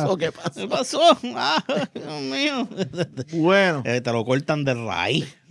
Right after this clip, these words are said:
Speaker 2: Este, bueno, mira, tenemos aquí al señor o la señora, yo no sé. Este,
Speaker 1: Ujú.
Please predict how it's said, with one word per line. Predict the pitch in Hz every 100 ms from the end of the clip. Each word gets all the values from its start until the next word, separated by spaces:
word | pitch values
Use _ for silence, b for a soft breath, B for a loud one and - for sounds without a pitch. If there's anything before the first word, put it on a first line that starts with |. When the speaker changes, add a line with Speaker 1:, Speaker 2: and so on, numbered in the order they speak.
| -
Speaker 2:
Este, | 120 127 - - 127
bueno, | 123 220 175 - B B
mira, | 165 233
tenemos | 190 170 220
aquí | 220 196 226 240 190 _
al | 160 160
señor | - 160 156 190 226 240 226 190
o | - 117
la | 117
señora, | 113 107 101 170 220
yo | 117 120
no | 151
sé. | - 160 339
Este, | 208 _ 110 104
Speaker 1:
Ujú. | 147